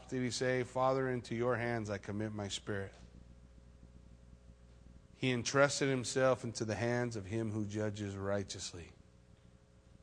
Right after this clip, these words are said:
and rose again. The same way for us.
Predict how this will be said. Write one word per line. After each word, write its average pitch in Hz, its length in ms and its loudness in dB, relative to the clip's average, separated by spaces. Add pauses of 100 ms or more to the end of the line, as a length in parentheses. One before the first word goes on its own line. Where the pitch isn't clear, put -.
(500)
and 87 240 -8
rose 95 280 -4
again. 92 380 -4 (2250)
The 101 120 -6
same 110 280 0
way 113 200 0
for 117 200 0
us. - 320 -4